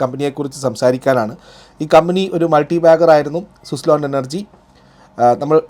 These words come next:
സജസ്റ്റ് ചെയ്തെടുത്ത മുതൽ നല്ല രീതിയിലുള്ള പത്ത് രൂപ, പതിനൊന്ന് രൂപ മുതൽ ഇപ്പോൾ, ആ, അറുപത്തിയേഴ്, എഴുപത് രൂപ നിലവാരത്തിൽ എത്തി നിൽക്കുന്നു. എന്നാൽ ഈ സ്റ്റോക്കിൽ ഈ അടുത്ത്, അതായത് രണ്ട് ദിവസം മുമ്പ് ജൂൺ അഞ്ചാം തീയതി ഒരു ബൾക്ക് ഡീൽ നടക്കുന്നു.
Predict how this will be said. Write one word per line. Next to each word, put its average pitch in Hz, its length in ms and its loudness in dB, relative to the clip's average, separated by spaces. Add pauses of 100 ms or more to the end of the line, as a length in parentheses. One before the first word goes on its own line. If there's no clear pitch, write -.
(100)
സജസ്റ്റ് 151 340 -6
ചെയ്തെടുത്ത 160 280 0
മുതൽ 151 380 -2
നല്ല 147 280 -2
രീതിയിലുള്ള 151 440 -2 (100)
പത്ത് 127 240 -4
രൂപ, 147 220 -2
പതിനൊന്ന് 143 340 -4
രൂപ 143 180 0
മുതൽ 139 180 -4
ഇപ്പോൾ, 139 280 -6 (200)
ആ, 135 120 2 (160)
അറുപത്തിയേഴ്, 139 680 -2
എഴുപത് 139 300 -4
രൂപ 139 220 -2
നിലവാരത്തിൽ 131 400 0
എത്തി 123 160 -4
നിൽക്കുന്നു. 123 400 -4 (1200)
എന്നാൽ 196 160 4
ഈ 214 60 2
സ്റ്റോക്കിൽ 202 500 4 (280)
ഈ 180 100 0
അടുത്ത്, 180 400 4
അതായത് 165 300 4 (360)
രണ്ട് 175 240 2
ദിവസം 185 320 0
മുമ്പ് 165 320 2 (480)
ജൂൺ 165 260 2
അഞ്ചാം 156 400 6
തീയതി 185 280 -4
ഒരു 156 280 2 (460)
ബൾക്ക് 165 320 6
ഡീൽ 180 220 0
നടക്കുന്നു. 139 440 0